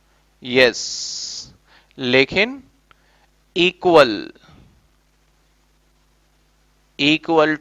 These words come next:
to profit, ज्यादा मत दे देना, नहीं तो loss में चला जाएगा। क्या इसमें interest on capital दिया जाएगा Loss के case में? नो, नो, नहीं दिया जाएगा।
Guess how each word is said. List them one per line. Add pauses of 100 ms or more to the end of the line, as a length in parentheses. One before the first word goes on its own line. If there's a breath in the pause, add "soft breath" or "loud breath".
to (640)
profit, (560)
ज्यादा
मत
दे
देना, (420)
नहीं
तो
loss
में
चला
जाएगा। (1800)
क्या (120)
इसमें (180)
interest
on
capital
दिया
जाएगा
Loss
के
case
में? (300)
नो, (2000)
नो,
नहीं
दिया
जाएगा।